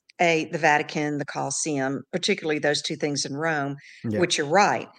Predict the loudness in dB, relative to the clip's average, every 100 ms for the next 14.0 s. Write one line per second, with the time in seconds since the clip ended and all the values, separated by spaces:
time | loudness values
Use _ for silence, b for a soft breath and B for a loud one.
0 | 0 2 4 6 6 6 2 2 0 -2
1 | -2 0 -2 -2 -4 -2 -2 -2 -6 _
2 | -2 2 2 2 0 -2 0 2 2 0
3 | -4 _ 0 2 2 0 -4 -4 -4 -4
4 | -8 -10 6 6 6 6 4 4 -4 -20
5 | _ 0 0 2 0 2 0 0 -2 -2
6 | 0 -2 2 2 4 2 0 0 0 0
7 | -2 -2 -6 -4 -4 -4 -4 -2 0 0
8 | 0 -2 -4 -6 -2 -4 0 -2 -2 -4
9 | -6 _ -6 -4 -4 -2 -2 -2 -6 -6
10 | -8 -8 b 6 8 10 8 4 2 2
11 | 0 0 0 -2 -2 -4 -6 -10 -6 -6
12 | 0 2 2 0 2 2 2 0 -2 -2
13 | -2 -2 0 -2 -2 2 2 2 -2 -4